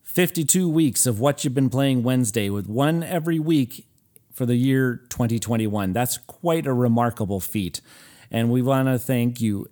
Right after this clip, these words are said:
every single content creator that has contributed over the past year. And thank you to every single one of you listeners out there that have joined us for all fifty-two weeks of this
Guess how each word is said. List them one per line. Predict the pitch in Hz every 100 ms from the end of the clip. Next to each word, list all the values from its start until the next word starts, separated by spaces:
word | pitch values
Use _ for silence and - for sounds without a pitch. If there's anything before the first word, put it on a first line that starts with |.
| _
every | 156 156 160 147
single | - 147 143 139
content | - 135 135 131 143 139 127
creator | - 120 120 127 147 175 - - -
that | - 110
has | 113 107 101
contributed | 117 107 143 143 151 165
over | 160 113
the | 110 107
past | 113 107 107 - 139
year. | 156
And | 151 127 123
thank | 151 165 151 156
you | 170 151
to | 135
every | 131 131
single | 127 143 139 131
one | 131
of | 127
you | 123
listeners | 120 147 - 139 120 120
out | 113 101
there | 117 113
that | 110 110
have | 101 107
joined | 110 147 160
us | 127 110
for | - 117
all | 117
fifty-two | 113 123 - 120 - 127
weeks | 120 139 120 - - - - - -
of | 117 110
this | 117 120 110